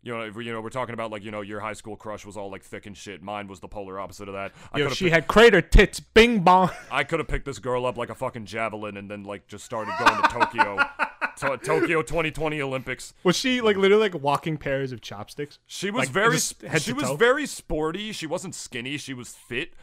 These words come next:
Speaker 1: but she
Speaker 2: Mm.
Speaker 1: was,
Speaker 2: So it's
Speaker 1: this
Speaker 2: tight.
Speaker 1: girl was as short as I was tall.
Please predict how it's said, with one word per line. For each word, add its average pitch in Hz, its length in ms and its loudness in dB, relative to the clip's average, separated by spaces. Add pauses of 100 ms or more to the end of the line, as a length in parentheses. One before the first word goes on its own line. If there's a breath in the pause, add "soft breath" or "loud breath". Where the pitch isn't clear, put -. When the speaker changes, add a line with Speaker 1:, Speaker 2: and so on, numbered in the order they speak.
(140)
Speaker 1:
but 120 220 -4 (180)
she 180 120 -2
Speaker 2:
Mm. 156 120 2
Speaker 1:
was, - 180 -8 (520)
Speaker 2:
So 180 80 2
it's 156 60 0
Speaker 1:
this 180 100 0
Speaker 2:
tight. 185 160 4
Speaker 1:
girl 175 440 0 (200)
was 151 380 -6 (360)
as 135 500 0 (120)
short - 640 -10 (1000)
as 123 280 -2
I 123 160 0
was 110 260 -10
tall. 92 440 -8